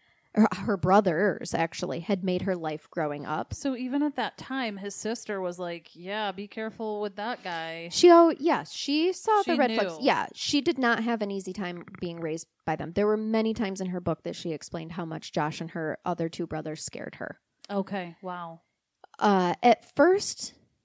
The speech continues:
Speaker 1: as with all new relationships, the two were in love. They were snuggling and kissing and holding hands.
Speaker 2: Oh, it always starts so
Speaker 1: It does.
Speaker 2: beautiful.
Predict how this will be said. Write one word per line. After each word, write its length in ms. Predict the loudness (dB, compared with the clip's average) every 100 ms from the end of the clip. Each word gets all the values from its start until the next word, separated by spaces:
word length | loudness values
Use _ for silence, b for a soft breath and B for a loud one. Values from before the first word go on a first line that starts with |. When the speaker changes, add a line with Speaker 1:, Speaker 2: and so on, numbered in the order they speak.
| _ -2
Speaker 1:
as 240 | 0 2 2
with 160 | 2
all 160 | 2 2
new 180 | 2 2
relationships, 800 | 2 2 2 0 -2 0 0 0
the 140 | -4
two 260 | 0 2 4
were 140 | 2
in 240 | 0 -2 -2
love. 680 | 2 4 8 8 8 8
They 100 | 4
were 160 | 4 2
snuggling 800 | 0 -6 0 2 2 2 2 2
and 180 | 0 0
kissing 380 | -2 -2 -4 -6
and 140 | -6
holding 360 | -6 -6 -6 -10
hands. 680 | -6 -2 -2 -4 -10 -12 -14 -10
Speaker 2:
Oh, 260 | -10 -10 -14
it 120 | -20 -14
always 380 | -10 -8 -8 -8
starts 440 | -8 -8 -10 -14 -16
so 500 | -12 -10 -10 -8 -2
Speaker 1:
It 200 | -2 -2
does. 360 | -4 -2 -2 -6
Speaker 2:
beautiful. 800 | -10 -10 -12 -12 -10 -8 -8